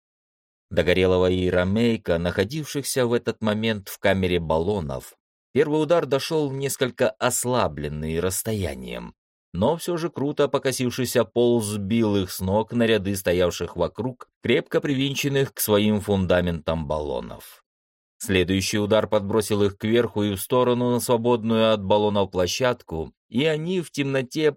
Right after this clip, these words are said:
покатились вдоль переборки под стальным дождем падающих инструментов и запасных частей. Ромейко вскрикнул от боли, что-то попало в него.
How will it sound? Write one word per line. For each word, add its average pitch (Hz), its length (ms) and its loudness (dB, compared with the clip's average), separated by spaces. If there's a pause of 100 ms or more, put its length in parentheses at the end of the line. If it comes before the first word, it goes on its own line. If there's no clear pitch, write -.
(100)
покатились 131 800 -2
вдоль 101 300 2
переборки 101 680 0
под 104 220 -2
стальным 101 560 0
дождем 98 640 0 (160)
падающих 147 520 -2
инструментов 123 760 -2
и 139 60 0
запасных 92 580 -2
частей. 65 680 -10 (560)
Ромейко 143 440 2
вскрикнул 131 500 2
от 101 120 2
боли, 135 540 0 (120)
что-то 120 360 -4
попало 87 520 0
в 76 60 -6
него. 60 440 -8